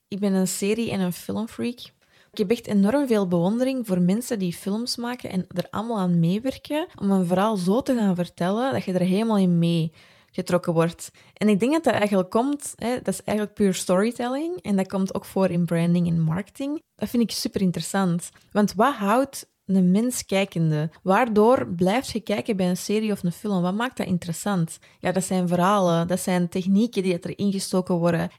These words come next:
En natuurlijk moet het er ook professioneel uitzien. De acteurs moeten goed acteren, de setting moet goed zijn. Ehm, alles dat daar... Dat is eigenlijk het perfecte voorbeeld van heel veel specialisten die samenwerken om iets keicool te gaan creëren. En...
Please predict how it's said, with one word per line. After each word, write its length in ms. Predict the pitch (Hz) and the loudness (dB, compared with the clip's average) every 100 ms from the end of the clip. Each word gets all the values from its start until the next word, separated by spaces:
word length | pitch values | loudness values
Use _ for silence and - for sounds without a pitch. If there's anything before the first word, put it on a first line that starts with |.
| - | -4
En 120 | 214 | 0
natuurlijk 500 | 233 233 226 226 233 | 0 0 -2 0 -2
moet 120 | 175 | -4
het 100 | - | -4
er 60 | 175 | -2
ook 100 | 175 | -2
professioneel 580 | 170 170 - 170 170 175 | -4 -10 -6 0 0 2
uitzien. 460 | 170 - 175 175 | -2 -4 -4 -2
De 60 | 165 | -4
acteurs 400 | - - 180 - | -8 -8 -8 -6
moeten 200 | 180 175 | -8 -8
goed 200 | 175 170 | -8 -6
acteren, 600 | 165 - 170 170 170 170 - - - | -8 -8 -6 -6 -6 -8 -14 -20 -18
de 100 | - | -10
setting 460 | 180 - 185 190 185 | -8 -2 -2 2 4
moet 180 | 185 185 | 2 0
goed 240 | - 180 | -8 -8
zijn. 520 | - 170 160 160 160 | -4 -4 -2 -2 -4
Ehm, 580 | - - 156 - - - - _ | -6 -6 -4 -4 -4 -6 -10 _
alles 440 | - 208 233 240 - | -2 2 2 0 -4
dat 220 | 147 185 | -6 -4
daar... 280 | 190 202 226 - | -2 -2 -2 -4
Dat 180 | 220 | -4
is 140 | 262 - | -4 -4
eigenlijk 480 | 226 247 339 339 339 | -6 -4 0 0 -2
het 100 | - | -6
perfecte 380 | 226 269 262 | -2 -2 -2
voorbeeld 380 | 208 233 240 240 | -2 0 0 -2
van 160 | 220 196 | 0 0
heel 240 | 190 254 | 2 0
veel 120 | 302 | -2
specialisten 520 | 285 247 - 220 - 202 | -6 -6 -6 -8 -6 -8
die 80 | |
samenwerken 720 | 196 202 214 214 220 - 208 | -6 -6 -6 -6 -6 -6 -8
om 140 | 190 190 | -2 -2
iets 160 | 190 | -2
keicool 400 | - 214 - 226 | -6 -8 -6 -6
te 120 | 233 226 | -4 -2
gaan 160 | 208 | -4
creëren. 560 | 220 208 202 220 233 262 _ - | -4 -4 -2 -2 -4 -6 _ -2
En... 640 | 190 190 190 190 185 | 2 4 4 4 2